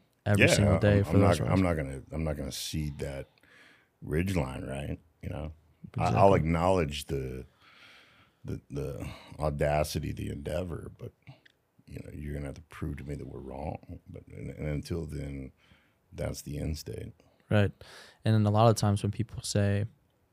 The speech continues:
Speaker 1: you know, I'll tell them about what we do, what our
Speaker 2: Mm-hmm.
Speaker 1: mission is
Speaker 2: Mm-hmm.
Speaker 1: to eliminate suicide through s-, challenging the stigma associated with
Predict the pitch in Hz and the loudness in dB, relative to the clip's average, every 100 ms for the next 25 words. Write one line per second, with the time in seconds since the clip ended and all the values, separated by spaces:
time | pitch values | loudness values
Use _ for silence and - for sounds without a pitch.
0 | _ _ _ _ _ - _ - - 98 | _ _ _ _ _ -20 _ -20 -2 0
1 | 90 92 98 - 107 101 98 - - 104 | 0 -2 -4 -2 4 4 4 0 0 2
2 | 101 104 101 101 101 110 - 107 98 101 | 2 2 0 0 0 -2 -4 0 4 6
3 | 98 104 98 104 - 82 80 90 - - | 6 4 4 4 2 2 2 -2 -6 -8
4 | - 101 98 98 98 - 98 101 101 98 | 2 4 6 4 4 2 2 2 2 0
5 | 104 107 98 113 - _ _ _ _ - | 0 0 0 -2 -8 _ _ _ _ -20
6 | _ _ _ _ _ _ - - - - | _ _ _ _ _ _ -4 -2 -2 -2
7 | - 101 101 101 98 - 98 101 101 98 | 4 6 6 4 2 2 4 4 4 2
8 | 101 101 98 104 | 2 2 2 0